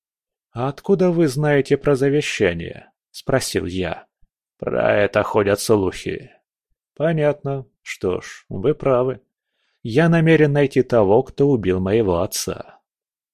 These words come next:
«В таком случае вы ошиблись адресом»,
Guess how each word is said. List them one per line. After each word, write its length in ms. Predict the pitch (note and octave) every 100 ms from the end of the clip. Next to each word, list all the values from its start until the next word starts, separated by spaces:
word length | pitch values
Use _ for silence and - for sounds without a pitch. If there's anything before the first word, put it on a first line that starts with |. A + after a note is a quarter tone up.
| _ _
«В 140 | -
таком 500 | - A2+ - B2 B2+
случае 560 | - B1 B1+ - C3 B2+
вы 160 | B2
ошиблись 600 | A#2+ - G#2+ F2 A2 -
адресом», 720 | G2+ F2+ F#2 - F2 - -